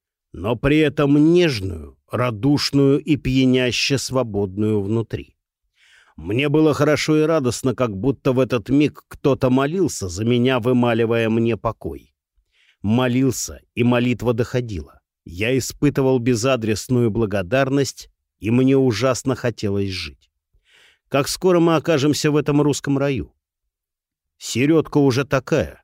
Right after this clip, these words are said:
сказал капитан. «Дойдет волна и до закоулков. Если ты согласен участвовать в этом проекте», я был согласен и молча кивнул. «А по существу это все тот же проект,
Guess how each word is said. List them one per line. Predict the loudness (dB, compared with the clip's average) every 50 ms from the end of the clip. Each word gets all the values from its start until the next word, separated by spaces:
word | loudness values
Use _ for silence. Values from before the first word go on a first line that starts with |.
| _ _ _ _ _
сказал | -18 -8 -6 -6 -6 -4 -8 -10 -8
капитан. | -10 -8 -8 -8 -8 -8 -12 -12 -14 -18 _ _ _ _ _ _
«Дойдет | _ -20 -8 -6 -2 -2 -2 0 0 0 0 0
волна | 0 0 2 2 2 2 2 2 2 0 -2 _ -4
и | -2 0 0 -2 -4 _ -12
до | -4 -2 0 0
закоулков. | 0 -2 -4 -2 -2 -2 0 0 -2 -4 -6 -10 _ -20 -20 _ _ _ _ _ _ _ _ _ -16
Если | -14 -8 -4 -4 -4 -2 -2 -4
ты | -4 -4 -4
согласен | -2 -2 -2 0 0 0 0 0 0 0 0
участвовать | 0 0 0 -2 -2 -2 -2 -2 0 0 0 0 0
в | -2
этом | -2 -2 -2 -4 -2
проекте», | -2 0 0 0 0 -2 -2 -8 -18 -18 -18 _ _ _ _ _ _ _ -12
я | -6 -4 -2 -2
был | 0 -2 -4
согласен | -4 -6 -10 -8 -6 -4 -4 -4 -6 -6 -10 -10
и | -10 -8 -6 -4
молча | -2 -2 -2 -4 -6 -8 -12 -8
кивнул. | -6 -6 -4 -4 -4 -6 -8 _ _ _ _ _ _ _ _ _ _ _ _
«А | -6 -6 -4
по | -2 -2
существу | -4 -2 -2 -4 -2 -2 -2 -4 -4 -2 -2 2 2 4
это | 4 2 2 0 -4
все | -4 -2 -2 -2 -2
тот | -2 0 0 0 0 0
же | -4 -6
проект, | -4 -4 -2 -2 0 0 0 0 -2 -4 -10 _ _